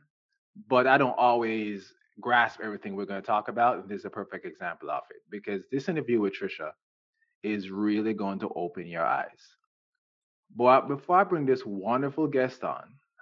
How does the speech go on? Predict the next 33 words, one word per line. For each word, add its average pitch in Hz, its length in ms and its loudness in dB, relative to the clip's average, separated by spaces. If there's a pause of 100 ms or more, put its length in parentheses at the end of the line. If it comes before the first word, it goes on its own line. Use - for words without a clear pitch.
(180)
I 117 80 -14
wanna 147 220 -10
quickly 117 420 -8
bring 98 260 -6
up 90 200 -8
some 80 340 -12
data 98 300 4
that 73 180 -4
I 73 120 -6 (120)
found. - 180 -14 (1200)
It's, 123 280 -4
uh, 110 600 6 (160)
from 98 240 -2 (100)
A 127 200 2
P 143 360 0
A 123 120 2
A 123 40 2
dot 110 220 2
org, 67 260 -8 (920)
and 113 180 -2
they 151 140 4
state 123 500 0 (240)
that 104 300 -4
twenty-seven 160 680 -2
percent 160 400 -6
of 151 100 -4
adults 131 540 -4 (800)
say 143 400 2
they 127 140 6
eat 120 400 0
to 117 100 -6
manage 107 360 0
stress, - 640 -6